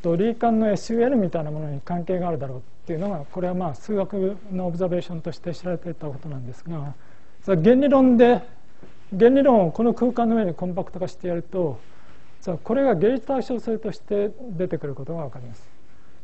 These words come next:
だからそれがまあ、非常に、えっと、新しい発見だったわけですね。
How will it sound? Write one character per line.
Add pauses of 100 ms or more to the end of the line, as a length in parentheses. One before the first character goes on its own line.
(200)
だ
か
ら
そ
れ
が
ま
あ、
非
常
に、 (300)
え
っ
と、
新
し
い
発 (140)
見 (600)
だ
っ
た
わ
け
で
す
ね。